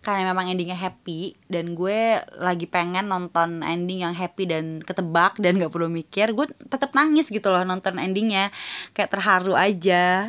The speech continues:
<laughs> Gu-, jadi pokoknya gue suka dinamika hubungan dari yang mereka baikan, berantem,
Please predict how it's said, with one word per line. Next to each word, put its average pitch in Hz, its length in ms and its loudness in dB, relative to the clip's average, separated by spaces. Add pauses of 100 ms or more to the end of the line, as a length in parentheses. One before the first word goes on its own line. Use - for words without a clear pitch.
<laughs> 254 300 -2
Gu-, 196 240 -2
jadi 208 320 -4
pokoknya 254 240 -2
gue 294 80 4
suka - 260 -2 (220)
dinamika 190 480 -2
hubungan 185 400 -2
dari 165 240 -2
yang 156 80 -4
mereka 156 320 -6
baikan, 156 320 -4
berantem, 165 560 -2